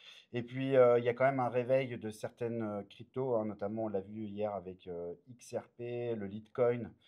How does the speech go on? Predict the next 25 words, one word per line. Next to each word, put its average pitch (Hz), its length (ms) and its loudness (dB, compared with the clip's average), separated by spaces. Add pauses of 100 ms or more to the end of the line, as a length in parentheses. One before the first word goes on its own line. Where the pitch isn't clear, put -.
(300)
Donc 98 160 -10
on 104 100 -2
a 104 80 0
vraiment 113 300 0
les 110 100 -2
dinosaures 107 680 0
là 101 120 0
qui - 160 -20
commencent 104 400 -8
aussi 104 300 -10
à 92 80 -2
prendre, 107 340 -10
euh, 92 160 -6
le 98 100 -4
relais, 101 440 -2 (300)
hein. 104 180 -10
Donc 95 240 -12
on 101 100 -4
a, 110 320 4 (140)
on 104 100 -4
observe 120 420 4
une 113 100 -4
certaine - 280 -10
rotation, 123 720 -2 (580)
euh, 104 320 2